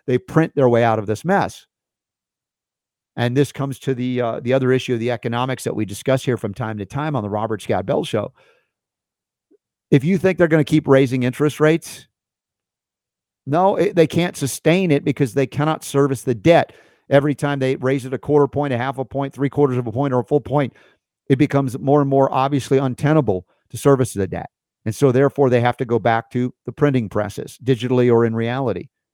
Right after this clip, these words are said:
to cover for their lack of integrity and limitation on their own behavior that is spending without responsibility for the outcome of the debt that's created, artificial though it may be,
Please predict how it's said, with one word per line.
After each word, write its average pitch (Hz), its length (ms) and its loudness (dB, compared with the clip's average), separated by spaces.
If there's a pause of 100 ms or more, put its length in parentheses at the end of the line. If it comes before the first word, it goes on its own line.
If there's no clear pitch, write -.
(960)
to 123 100 -2
cover 139 400 2
for 110 400 2 (360)
their 113 160 2
lack 117 300 0
of 127 100 0
integrity 98 720 -2 (120)
and 104 120 -4
limitation 110 540 -2
on 98 120 -4
their 101 120 -4
own 131 120 -2
behavior 104 440 0
that 92 160 -2
is 95 100 -2
spending 117 920 -4 (2000)
without 120 320 2
responsibility 107 840 -2
for 101 320 -2 (140)
the 120 120 -2
outcome 101 400 -4
of 101 60 -6
the 98 80 -2
debt 101 280 -2
that's 90 160 -10
created, 135 460 -4
artificial 110 480 -2
though 107 160 0
it - 80 -6
may 104 160 -6
be, 143 380 2